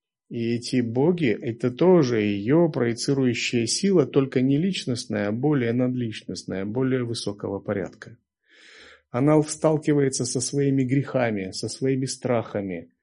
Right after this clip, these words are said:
Духи ее упрекают в грехах и предъявляют ей претензии по поводу грехов. Она сталкивается со своей светлой стороной, со своим внутренним божеством, ангелом-хранителем. Ангел-хранитель помогает, вдохновляет, защищает и поддерживает.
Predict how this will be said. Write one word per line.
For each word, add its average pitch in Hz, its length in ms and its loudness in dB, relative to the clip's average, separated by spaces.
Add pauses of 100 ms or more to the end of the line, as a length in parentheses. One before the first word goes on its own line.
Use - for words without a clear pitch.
(160)
Духи 147 440 4
ее 131 360 2
упрекают 131 600 2
в 113 60 -8
грехах 131 540 2
и - 40 2
предъявляют 123 720 2
ей 131 100 2
претензии 135 580 2
по 123 160 -2
поводу 120 400 0
грехов. 113 580 -2 (840)
Она 127 220 2
сталкивается 160 680 2
со 147 140 -2
своей 160 320 4
светлой 147 500 4
стороной, 127 520 2
со 127 140 -4
своим 131 340 2
внутренним 139 540 2
божеством, 127 580 0
ангелом-хранителем. 113 1120 -2
Ангел-хранитель 131 840 0
помогает, 117 640 0
вдохновляет, 120 640 -2
защищает 113 560 -4
и 117 40 -10
поддерживает. 98 760 -4